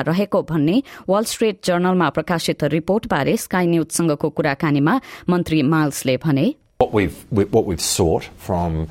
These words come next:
Speaker 2: uh, the process that's underway with aukus right now is, is not simply to answer the question as to what platform we run with, although that's clearly critical, uh, but how soon we can get it, noting that really the situation we inherited from the former government was,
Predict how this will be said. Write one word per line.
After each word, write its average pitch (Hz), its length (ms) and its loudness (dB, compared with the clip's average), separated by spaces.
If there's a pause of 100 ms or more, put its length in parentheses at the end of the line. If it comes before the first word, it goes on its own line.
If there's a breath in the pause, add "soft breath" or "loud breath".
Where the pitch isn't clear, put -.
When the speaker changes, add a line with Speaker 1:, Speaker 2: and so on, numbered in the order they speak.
(300 loud breath)
Speaker 2:
uh, 82 140 -4
the 85 120 -6
process - 680 -2 (120)
that's 90 220 -4
underway 82 420 0
with 80 160 -4
aukus 80 400 -4
right 73 240 -6
now 73 380 -8
is, 80 160 -6
is 87 240 -6
not 101 240 2 (240)
simply 107 420 0
to 85 80 -2
answer 82 300 -4
the 80 60 -6
question 82 420 -6
as 73 120 -6
to - 80 -8
what 87 200 -4
platform 82 400 -4
we 78 80 -6
run 78 240 -4
with, 76 120 -8
although 76 280 -4
that's 76 180 -6
clearly 73 460 -6 (100)
critical, - 480 -8 (380 loud breath)
uh, 87 80 0
but 85 160 0
how 87 120 2
soon 98 460 0
we 80 140 -2
can 82 160 -6
get - 180 -8
it, 127 160 -8
noting 80 400 -2
that 80 160 -6 (320 loud breath)
really 92 360 2
the 82 100 -4
situation 80 600 -6
we 82 120 -6
inherited 76 480 -6
from 76 180 -10
the 76 60 -8
former 78 320 -6
government 76 460 -6
was, 78 440 -4